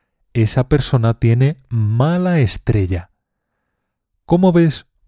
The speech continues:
usamos esta expresión para decir que alguien tiene mala suerte en general,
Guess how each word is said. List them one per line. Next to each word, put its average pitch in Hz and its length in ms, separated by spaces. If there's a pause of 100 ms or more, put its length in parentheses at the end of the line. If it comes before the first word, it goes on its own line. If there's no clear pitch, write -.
usamos 123 480
esta 135 280
expresión 120 800 (400)
para 117 180
decir 117 400
que 117 100
alguien 110 300
tiene 117 300
mala 113 520
suerte 135 640
en 107 280
general, 104 760